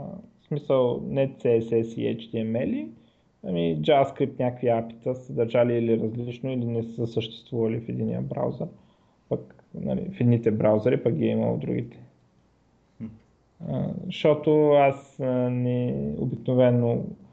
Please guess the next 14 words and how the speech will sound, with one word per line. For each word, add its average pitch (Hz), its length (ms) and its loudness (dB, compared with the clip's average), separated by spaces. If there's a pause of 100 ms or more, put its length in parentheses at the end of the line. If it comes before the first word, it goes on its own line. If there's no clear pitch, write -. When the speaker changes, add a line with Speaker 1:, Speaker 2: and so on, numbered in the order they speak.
(360)
Speaker 1:
когато 135 360 2
пиша 123 260 -4
фронтенд, 127 600 0
е 123 60 -2
някаква 120 400 0
логика, 117 800 2
която 113 300 -4
е 113 40 -2
свързана 117 360 -8
с - 60 -10
комуникация 113 680 -2
с - 40 -16
сървъра 120 580 -2
и, 123 180 -4